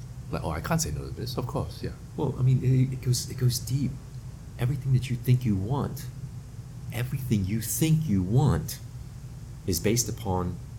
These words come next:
Speaker 2: domestication, conditioning. You were told what was good, what was bad. You were told what was bad. I mean, uh, I think a beautiful way of, of recognizing this is, say, for instance, when we look at what we think is a beautiful woman,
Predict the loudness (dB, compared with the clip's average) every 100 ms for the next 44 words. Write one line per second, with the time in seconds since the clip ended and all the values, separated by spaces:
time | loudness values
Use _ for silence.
0 | -10 -6 -4 -2 -4 -6 -8 -8 -12 -12
1 | -14 -14 -10 -4 0 0 -4 -10 -12 -12
2 | -14 -12 -12 -12 -12 -12 -12 -12 -12 -12
3 | -12 -12 -12 -12 -12 -12 -8 0 2 4
4 | 4 6 6 4 2 0 2 2 2 -4
5 | -2 0 2 0 -2 -4 0 0 0 -2
6 | -6 -8 -8 0 6 6 4 0 0 2
7 | 4 2 6 6 6 4 6 6 4 0
8 | -6 -8 -4 -2 0 0 -2 -2 -2 0
9 | 0 0 0 0 0 -2 0 2 4 4
10 | 4 4 4 2 0 0 0 0 -2 -2
11 | 0 2 2 0 0 0 0 -4